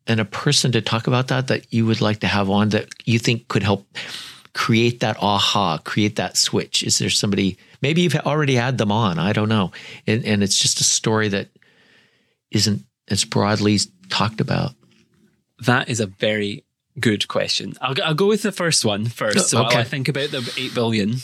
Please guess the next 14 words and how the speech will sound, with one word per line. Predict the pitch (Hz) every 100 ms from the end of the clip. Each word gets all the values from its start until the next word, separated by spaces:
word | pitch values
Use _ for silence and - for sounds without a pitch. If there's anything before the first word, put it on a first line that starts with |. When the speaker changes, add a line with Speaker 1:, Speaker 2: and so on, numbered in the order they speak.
| -
Speaker 2:
kind | 135 113
of | 110 -
people. | - -
<laughs> | - - - 143 180 - 143 151 143 -
It's | 151
a | 151
big | 180 170
audience. | 160 123 110 - - - - 135
Um, | 127 131 135 - -
I | 160
think | 220 196
for | 190
me, | 180 170
like, | 135 120 - -